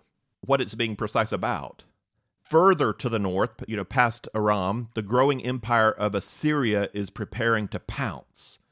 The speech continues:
So first on Aram as it moves south, and then on Israel. The Assyrian siege of Damascus began in seven thirty-four B C. If this year is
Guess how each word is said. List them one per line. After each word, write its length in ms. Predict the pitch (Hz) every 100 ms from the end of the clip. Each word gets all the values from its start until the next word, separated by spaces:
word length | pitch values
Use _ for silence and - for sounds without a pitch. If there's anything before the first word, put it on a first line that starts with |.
| _ -
So 120 | 98
first 340 | - 123 -
on 140 | 104 98
Aram 520 | 98 107 95 104 147
as 200 | 98 98
it 100 | 95
moves 220 | 98 -
south, 380 | 131 113 117 -
and 180 | 104 98
then 180 | 127 107
on 200 | 104 -
Israel. 540 | 127 101 80 62 - _ _ _ _ _ _ _ _ 90
The 220 | 101 107
Assyrian 640 | 98 - 160 170 147 107
siege 480 | 101 - 151 127 107
of 100 | 90
Damascus 680 | 92 101 156 175 - 110 -
began 340 | 110 107 104
in 80 | 101
seven 260 | 113 104
thirty-four 480 | 98 104 95 123 113
B 160 | 92 85
C. 440 | - 85 78 113 _ _ _ _ _ _ _
If 220 | 107 -
this 260 | 151 196 160
year 220 | 139 113
is 220 | 92 -